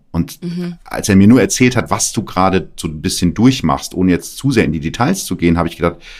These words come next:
Speaker 1: "Scheiße, das ist, glaub ich, eine Depression."
Speaker 2: Mhm.
Speaker 1: Und hattest du diesen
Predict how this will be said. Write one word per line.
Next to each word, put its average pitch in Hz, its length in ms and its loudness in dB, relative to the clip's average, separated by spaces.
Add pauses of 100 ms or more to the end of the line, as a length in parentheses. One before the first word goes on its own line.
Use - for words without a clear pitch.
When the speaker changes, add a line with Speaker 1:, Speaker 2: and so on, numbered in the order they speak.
(420)
Speaker 1:
"Scheiße, 78 360 -6
das 78 100 -10
ist, - 60 -14
glaub 78 140 -6
ich, 87 100 -12
eine 87 80 -4
Depression." - 640 -10 (480)
Speaker 2:
Mhm. 180 340 -16 (120)
Speaker 1:
Und - 340 -4 (100)
hattest - 480 -6
du 110 80 -10
diesen 147 640 -4